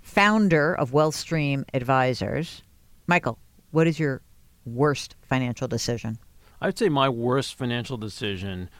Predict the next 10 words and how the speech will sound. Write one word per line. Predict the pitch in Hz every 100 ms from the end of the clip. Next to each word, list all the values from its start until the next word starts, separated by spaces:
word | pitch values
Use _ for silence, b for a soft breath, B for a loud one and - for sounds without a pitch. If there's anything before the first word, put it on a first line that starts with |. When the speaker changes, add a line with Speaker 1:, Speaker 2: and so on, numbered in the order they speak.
| b
Speaker 2:
was | - 107 104 98 98
probably | - - 120 135 135 117
not | 98 101 117 113
starting | - - - 101 104 101
to | -
save | - - 113 98 98
for | - 98
myself | 87 90 117 95 90 - -
early | 104 101 95
enough. | 87 85 - -